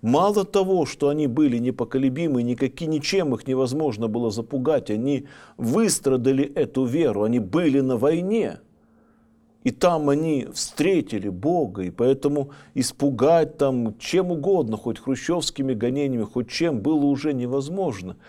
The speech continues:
Но ведь и люди эти сами являлись светильниками, даже в том случае, если они ничего не умели.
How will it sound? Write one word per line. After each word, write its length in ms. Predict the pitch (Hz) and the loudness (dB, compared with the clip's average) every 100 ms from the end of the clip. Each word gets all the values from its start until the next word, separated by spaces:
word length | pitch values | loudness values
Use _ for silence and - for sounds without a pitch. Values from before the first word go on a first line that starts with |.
| - - | -20 -6
Но 100 | 120 | 0
ведь 260 | 139 143 143 | 2 2 0
и 160 | 170 151 | -2 0
люди 420 | 185 247 220 151 | 2 2 2 0
эти 460 | 165 - 165 - 131 | -4 0 0 0 -2
сами 520 | - 175 170 123 104 | -2 0 0 0 0
являлись 640 | 107 101 139 147 139 - - - - _ _ | -2 0 2 4 2 -2 -12 -20 -20 _ _
светильниками, 1160 | - 127 160 - - 240 220 156 127 - 101 104 | -4 -2 -2 -2 2 2 2 0 -2 -2 -2 0
даже 340 | 135 127 143 | 2 2 0
в 80 | - | 0
том 240 | 151 131 | 0 0
случае, 600 | - - 147 123 - 139 | -2 2 2 0 0 2
если 220 | 127 - | 2 0
они 220 | 131 135 123 | 0 0 -2
ничего 640 | 117 104 117 95 95 95 | -2 -4 -4 -4 -2 -4
не 160 | 87 95 | -4 -6
умели. 540 | 107 151 180 110 | -6 -6 -8 -8